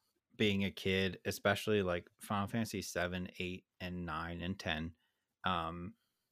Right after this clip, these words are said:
and having to do that over and over because you get to a certain point in the game and you're like, "I just can't get past this boss, so I have to go fight some enemies for an hour or a half hour and just level up a couple levels." And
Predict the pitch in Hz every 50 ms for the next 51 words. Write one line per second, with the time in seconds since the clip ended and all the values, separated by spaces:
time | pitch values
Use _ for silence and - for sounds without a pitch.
0 | _ - - 104 98 95 92 92 95 - _ _ - - - 117 104 - - 98
1 | 92 95 85 90 95 95 87 85 78 76 - - _ _ _ _ _ _ _ _
2 | _ _ _ _ _ _ _ - 110 104 98 92 95 92 87 87 85 90 95 95
3 | 87 85 85 82 82 87 - - 98 87 95 95 90 92 98 - - - - 95
4 | 95 - - 98 - 85 95 - 101 85 85 90 87 82 90 90 87 85 85 85
5 | 85 82 85 - - - 90 87 82 - - - - - 90 85 82 - - -
6 | 101 - - - 82 82 78 - - - 80 - - - 95 98 95 69 65 -
7 | - - - - - - 87 82 82 82 80 - - _ - - _ _ _ _
8 | - - 92 92 85 - - 95 92 92 90 90 - - 92 90 90 - - 95
9 | 90 87 90 101 98 90 85 82 82 85 - - - - 85 82 82 78 80 -
10 | _ _ _ _ _ _ - 98 95 82 76 82 85 80 78 80 82 - - -
11 | 87 87 87 98 85 82 - - 82 80 80 82 82 78 - - 87 87 82 85
12 | 80 - - 85 85 87 85 90 90 104 104 - - - - 90 82 - - 82
13 | 82 80 78 78 78 78 80 78 90 85 85 85 80